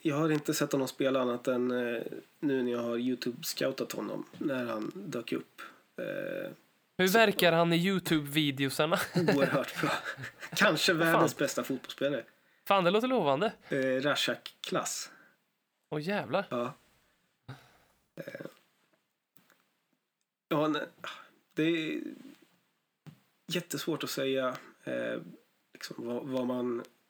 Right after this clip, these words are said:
Speaker 1: ska förvänta sig av en relativt ung kille som kommer till Premier League och, eh, ska försöka slå sig in.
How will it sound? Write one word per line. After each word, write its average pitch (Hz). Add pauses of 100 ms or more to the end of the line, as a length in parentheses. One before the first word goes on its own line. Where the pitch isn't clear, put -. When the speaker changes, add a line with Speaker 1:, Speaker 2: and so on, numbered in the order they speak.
Speaker 1:
ska -
förvänta 135
sig 113 (100)
av 120
en 113 (1300)
relativt 135
ung 131 (280)
kille 117
som 104 (2500)
kommer 127
till 110
Premier 117
League 117
och, -
eh, 123
ska -
försöka 104 (960)
slå 117
sig 117
in. 120